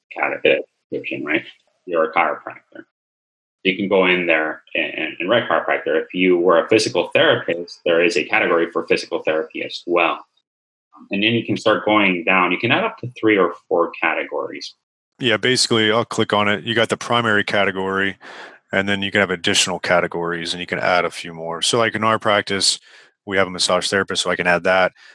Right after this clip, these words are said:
Speaker 2: but I couldn't add active release technique or <laughs> Graston or anything like that.
Speaker 1: And that's part of your branded search. Uh, Google will understand now that this business is about a chiropractor,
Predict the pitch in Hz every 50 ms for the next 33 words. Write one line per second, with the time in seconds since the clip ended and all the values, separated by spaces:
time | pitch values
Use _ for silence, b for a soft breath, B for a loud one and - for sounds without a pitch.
0 | B B _ - 98 92 98 - - - 113 101 98 101 98 98 92 71 92 104
1 | 110 - - 107 98 104 107 104 107 104 101 - - 110 101 - _ 98 95 98
2 | 98 98 95 - - 92 90 90 90 92 95 98 95 - 98 98 98 - 113 -
3 | - - 95 95 95 92 87 85 85 87 87 85 - 80 78 76 - 82 82 82
4 | - - - - - - _ _ _ _ _ _ _ _ _ _ _ _ _ _
5 | _ _ _ - 117 120 143 - - - - - 180 175 160 131 123 104 90 -
6 | - 92 92 95 98 98 92 92 92 - _ _ _ _ _ - - - - -
7 | 90 85 82 78 80 - - - - - - 101 90 - 113 117 123 127 120 110
8 | 110 110 107 104 104 101 95 95 - - 98 95 90 90 87 85 85 82 - 104
9 | 101 101 101 - 107 98 90 - 95 92 90 - - - _ 110 107 107 107 -
10 | - - - _ 98 95 - 92 87 82 82 82 80 - _ _ _ _ _ _
11 | _ _ 92 87 82 - - 104 98 95 87 80 - - 82 78 82 - - 85
12 | 82 78 -